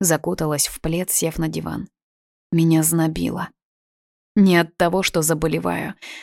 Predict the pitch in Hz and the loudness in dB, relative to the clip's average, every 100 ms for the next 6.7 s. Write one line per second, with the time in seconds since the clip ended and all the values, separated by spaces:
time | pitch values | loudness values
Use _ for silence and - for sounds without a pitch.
0 | - 208 185 165 156 165 - 147 151 143 | -2 2 4 4 4 2 0 2 2 2
1 | 165 160 151 160 160 - 147 165 180 170 | 0 0 0 -2 -2 -2 -2 0 0 -2
2 | 139 151 147 147 - 151 - - - - | -4 -4 -2 -2 -2 -2 -4 -12 -18 -8
3 | - 165 175 - 170 180 190 - - 202 | -6 0 0 2 0 0 -2 0 0 0
4 | 180 - 147 - 156 147 175 160 151 151 | 0 0 0 0 -2 0 0 2 0 0
5 | - 196 175 156 151 151 175 180 170 - | 0 0 0 -2 0 0 0 -2 -2 -4
6 | 180 190 170 160 - - | -4 -4 -2 -4 -6 -10